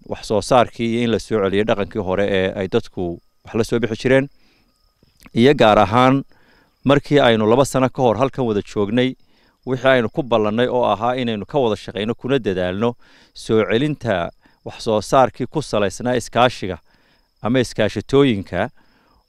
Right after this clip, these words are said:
oo qaybo muhiima ilaa iyo hadda labadaas sannadood aanu ka soo qabannay, in aynu ka soo bilowno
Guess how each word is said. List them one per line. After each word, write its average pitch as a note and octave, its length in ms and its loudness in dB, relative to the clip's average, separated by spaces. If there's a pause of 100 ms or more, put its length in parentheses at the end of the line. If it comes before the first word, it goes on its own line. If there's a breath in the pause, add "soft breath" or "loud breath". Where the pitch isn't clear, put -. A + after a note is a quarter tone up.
(140)
oo G#2+ 300 2
qaybo A#2+ 300 0
muhiima C3+ 680 -2
ilaa C3 280 0
iyo A#2+ 140 -2
hadda A#2+ 480 -8
labadaas A#2 400 -2
sannadood G#2+ 320 -6
aanu G2+ 120 -6
ka B2+ 100 -10
soo B2+ 160 -6
qabannay, A#2 460 -2 (640)
in C#3+ 100 -2
aynu G#2 560 -4
ka D3 120 -8
soo B2+ 200 -2
bilowno G#2 600 -2